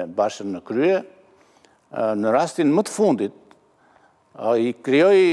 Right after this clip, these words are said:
i krijoi, e, publikut, i krijoi publikut të vet, do të thotë, i krijoi militantëve të Partisë Demokratike goditjen më të madhe të mosbesimit.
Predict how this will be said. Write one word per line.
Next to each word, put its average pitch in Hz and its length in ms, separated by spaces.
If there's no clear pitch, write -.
i - 20
krijoi, 156 300
e, 127 280
publikut, 170 600
i 123 80
krijoi 131 240
publikut 123 460
të 98 80
vet, 135 240
do 90 80
të - 80
thotë, 170 240
i - 20
krijoi 131 220
militantëve 143 480
të - 80
Partisë 98 320
Demokratike 104 560
goditjen 143 520
më 196 100
të 175 100
madhe 190 240
të 135 80
mosbesimit. 120 720